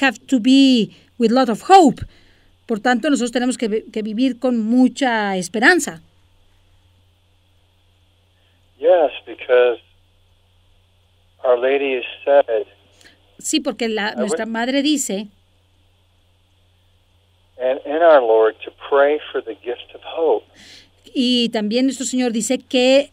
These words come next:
Speaker 1: oremos por el don de la esperanza.
Speaker 2: And I read this in a message from twelve years ago.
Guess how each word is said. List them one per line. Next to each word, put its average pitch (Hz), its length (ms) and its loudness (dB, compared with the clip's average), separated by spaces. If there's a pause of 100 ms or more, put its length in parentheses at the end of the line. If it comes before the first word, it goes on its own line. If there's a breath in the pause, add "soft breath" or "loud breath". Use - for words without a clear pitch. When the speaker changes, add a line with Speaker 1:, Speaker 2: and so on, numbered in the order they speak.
Speaker 1:
oremos 294 960 4 (580 soft breath)
por 254 380 4
el 220 320 0
don 330 380 2 (240)
de 277 240 4
la 262 240 4
esperanza. 247 1080 2 (1900)
Speaker 2:
And 131 100 -4
I 143 140 6
read 156 340 4
this 135 120 -2 (100)
in 120 80 -4
a 113 80 0
message 127 520 0 (140)
from 113 160 -4 (160)
twelve 135 320 6
years 139 320 -6
ago. 185 420 -4